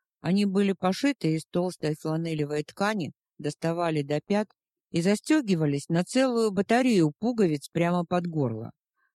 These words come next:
Выглядели они абсолютно несексуально. Поэтому сколько мы в них совершили вылазок вместе с нашими парнями, одному Вседержителю известно.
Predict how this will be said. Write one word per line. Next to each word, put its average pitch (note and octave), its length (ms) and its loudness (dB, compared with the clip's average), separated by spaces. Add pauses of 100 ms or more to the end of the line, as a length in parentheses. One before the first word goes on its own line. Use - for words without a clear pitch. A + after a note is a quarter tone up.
Выглядели F#3 720 2
они D3 480 -2
абсолютно G3 760 0
несексуально. G#3+ 920 -2 (320)
Поэтому G#3 520 4
сколько A#3 600 2
мы G3 340 4
в E3+ 80 -2
них G3 280 2
совершили E3+ 600 0
вылазок F#3 760 -2
вместе E3+ 420 -2
с - 80 -10
нашими C#3+ 520 -2
парнями, D#3+ 580 -2 (420)
одному E3 480 0
Вседержителю A3 1000 0
известно. C#3 540 -4